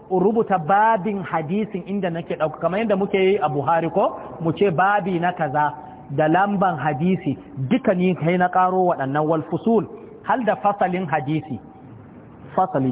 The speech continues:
duka na kawo su. Fima anquluhu min kutubihim, daga abin da nake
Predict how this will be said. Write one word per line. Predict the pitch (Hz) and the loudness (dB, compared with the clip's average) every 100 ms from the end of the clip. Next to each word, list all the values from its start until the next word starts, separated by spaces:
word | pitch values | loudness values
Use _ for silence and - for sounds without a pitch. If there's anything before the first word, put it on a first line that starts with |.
| 127 | -2
duka | 214 175 | 0 0
na | 151 | 0
kawo | - 143 143 147 147 | 0 2 2 2 0
su. | 120 110 - - - - - - | -6 -12 -16 -20 -20 -20 -20 -4
Fima | 185 202 202 196 202 | 0 2 4 2 2
anquluhu | 175 165 - 190 180 151 165 165 | -2 -4 -2 0 2 2 2 2
min | 175 | 0
kutubihim, | 170 185 - 156 139 131 - - - | 0 0 0 0 0 -2 -4 -14 -4
daga | 131 165 175 | -2 2 0
abin | 160 170 220 | 0 0 2
da | 185 | 2
nake | 190 190 165 | 0 0 -2